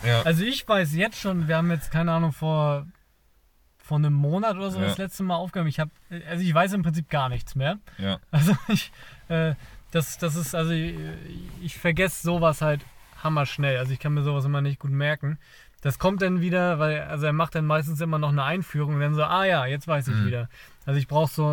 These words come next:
Speaker 2: einmal den, den Anstoß,
Speaker 1: Ja.
Speaker 2: dann geht das wieder. Aber er weiß das dann halt einfach.
Speaker 1: Ja.
Speaker 2: Und das, das ist so krass. Also, äh, das merkt ihr das
Speaker 1: <sighs>
Speaker 2: mal.
Speaker 1: Ja.
Speaker 2: Die ganzen Settings und alles, das ist, das
Speaker 1: Ja,
Speaker 2: ist
Speaker 1: das ist echt
Speaker 2: unfassbar.
Speaker 1: übel.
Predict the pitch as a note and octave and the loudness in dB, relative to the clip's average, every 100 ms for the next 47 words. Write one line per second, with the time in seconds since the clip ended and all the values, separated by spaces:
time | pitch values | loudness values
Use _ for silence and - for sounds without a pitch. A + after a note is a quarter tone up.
0 | C#3+ D3 D3+ D#3 C#3+ C#3 C#3 C#3 D3 E3 | 0 -2 -2 0 0 0 -2 -4 -4 -4
1 | - C#3+ A#2 G2+ C#3 D3+ D3+ - B2+ B2+ | -4 -2 0 0 0 -2 -2 -4 -4 -4
2 | C#3 - - - E3+ G3+ G3 F#3 G#3 - | -6 -10 -8 0 4 6 4 4 2 2
3 | D#3 C3+ C3 B2+ A#2+ A#2+ B2+ A#2 A2+ A#2 | 0 0 -2 -2 -2 -2 -4 -6 -6 -8
4 | - - - _ _ G#2 G2 - - _ | -8 -16 -20 _ _ -4 -2 -4 -12 _
5 | - D3 E3+ - F#3 F3 G3+ - F3+ F#3 | -2 0 0 -2 -4 -4 -6 -6 -6 -8
6 | - E3 D3 - _ _ - D3 D3+ D3 | -6 -4 -4 -8 _ _ -4 -2 0 0
7 | C#3+ C#3 C#3+ D3 C#3 C3+ - - - _ | 0 -2 -4 -6 -4 -4 -8 -12 -18 _
8 | _ _ - - _ - - - _ - | _ _ -20 -20 _ -20 -20 -20 _ -20
9 | - - - - - - - - - - | -20 -20 -20 -20 -20 -20 -20 -20 -20 -20
10 | - C#3+ D3+ - C#3+ C#3 D#3+ C#3+ A#2 A2+ | -2 0 2 0 0 4 6 4 2 0
11 | - - C#3 C3 G#2+ F#2+ - - D3+ D#3+ | -2 -2 4 4 4 2 -8 -4 0 2
12 | D#3 D#3+ - E3+ E3 D3 B2+ C3 B2+ B2 | 2 0 0 -2 0 0 0 -2 -4 -4
13 | A#2 C3+ C#3 - F#2 F#2 F2+ E2 B2 D3+ | -4 -4 -2 0 2 2 2 -2 -2 -4
14 | C#3+ - A#2+ F2 | -4 -4 -4 -4